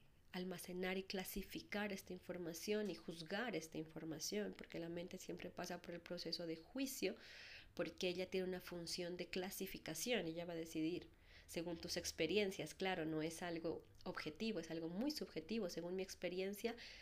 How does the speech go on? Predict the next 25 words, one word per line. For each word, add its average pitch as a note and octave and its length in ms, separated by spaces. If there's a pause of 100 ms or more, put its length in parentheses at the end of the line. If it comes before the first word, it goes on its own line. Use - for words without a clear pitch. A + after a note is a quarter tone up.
(200)
la F3+ 100
mente F3 280
enjuicia, G3+ 640
¿no? F3+ 180
Esto - 240
es F#3 120
bueno, G3 240
esto A3 160
es F3 120
malo, F#3 220
esto G#3 220
me D#3+ 100
sirve, F#3+ 280
esto - 200
no - 120
me - 120
sirve. - 360 (200)
Por F#3 120
eso F#3+ 120
te F#3 140
digo, F3+ 280 (520)
respírala A3 640
con F#3 160
el F3+ 100
corazón, F#3 600